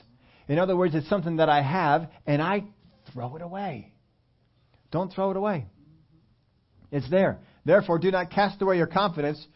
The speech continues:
which has great reward." We're equating this to the peace of God. If you keep that peace of God in you, if you keep that confidence in you, it has great reward. You can stay solid where other people are,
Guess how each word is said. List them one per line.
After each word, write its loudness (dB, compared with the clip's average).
which 0
has 6
great 0
reward." 2
We're 2
equating 2
this -4
to -10
the -2
peace -4
of -6
God. 2
If -6
you -2
keep -4
that 4
peace -4
of -10
God 0
in 0
you, 0
if -2
you -6
keep -6
that 0
confidence -4
in -2
you, -4
it 0
has 0
great 2
reward. 2
You 2
can -2
stay 2
solid 4
where 2
other 0
people -4
are, 0